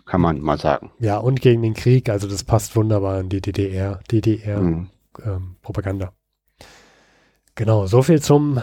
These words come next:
Speaker 2: Matrosenaufstand, nicht neunzehnhundertachtzehn, sondern schon ein Jahr vorher, neunzehnhundertsiebzehn.
Speaker 1: Mhm.
Speaker 2: Dann Luis,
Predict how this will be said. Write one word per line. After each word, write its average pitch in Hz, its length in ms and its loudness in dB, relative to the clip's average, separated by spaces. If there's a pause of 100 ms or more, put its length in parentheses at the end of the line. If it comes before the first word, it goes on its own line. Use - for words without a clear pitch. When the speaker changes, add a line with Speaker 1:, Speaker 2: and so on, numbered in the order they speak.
Speaker 2:
Matrosenaufstand, 127 1000 2
nicht 151 260 -2
neunzehnhundertachtzehn, 117 800 -4
sondern 101 580 -2 (140)
schon 95 400 -8 (320)
ein 110 240 2
Jahr 101 220 0
vorher, 113 560 2 (100)
neunzehnhundertsiebzehn. 107 1080 -2 (1500)
Speaker 1:
Mhm. 107 360 4 (500)
Speaker 2:
Dann 127 140 0
Luis, 139 360 4